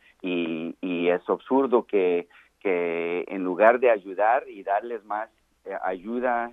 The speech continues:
eh, el seguro médico, eh, los republicanos bajo el mando del presidente Trump están tratando de quitarlo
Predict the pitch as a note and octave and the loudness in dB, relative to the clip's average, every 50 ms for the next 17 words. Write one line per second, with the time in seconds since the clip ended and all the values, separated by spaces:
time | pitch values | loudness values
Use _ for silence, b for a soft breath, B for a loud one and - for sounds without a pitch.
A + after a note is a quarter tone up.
0 | - - - F#2 F2+ F2 F2 E2+ - - F#2+ F#2+ A2+ A#2 A#2+ A2+ A2+ A#2 B2 B2+ | -12 -10 -6 -6 -4 -4 -6 -8 -8 -8 -4 -2 -2 0 0 0 0 0 0 0
1 | C3+ - - D3+ D#3+ D3+ - - - F#2 F2+ F2 F2+ F2+ - F#2 F#2 F2+ F2+ F#2+ | 0 0 0 0 0 0 -4 -4 -2 -2 0 0 -2 -2 -4 -4 -6 -6 -4 -4
2 | F2+ F#2 - - G#2 G#2+ A2+ A#2 A2+ G2+ - B B B B B B - - G2 | -4 -2 2 4 4 4 4 0 -4 -6 -8 B B B B B B 2 6 8
3 | G2 G2 F#2+ - - G#2+ G2 F#2+ F#2+ F#2 F2+ F2 F#2 G2 G#2 A2 A2+ A2 A2 G#2 | 8 8 6 4 2 2 2 2 2 0 0 -2 -2 -2 -2 -2 -2 -2 -2 -2
4 | F#2+ F#2+ F2 F2+ F2+ F2 - G2 F2+ F#2 F2+ - F#2+ G2 G#2 A2 - - G2+ - | -2 -2 -2 -2 -4 -6 -6 -4 -4 -4 -4 -6 -4 -4 -4 -2 -2 -4 -6 -2
5 | - - A#2+ C3 C#3 - G#2 - - - G2 G2 F#2+ F#2+ - - F#2 F#2 - - | 2 2 2 4 2 0 -2 0 2 4 4 4 4 2 -2 0 0 0 0 2
6 | F#2 F#2 F#2+ F#2+ F#2+ F2+ F2 E2+ - - D#2+ - - F2+ E2+ E2 E2+ F2+ E2+ | 0 0 2 0 0 0 -2 -2 -4 -10 -6 0 2 2 2 2 0 -2 -2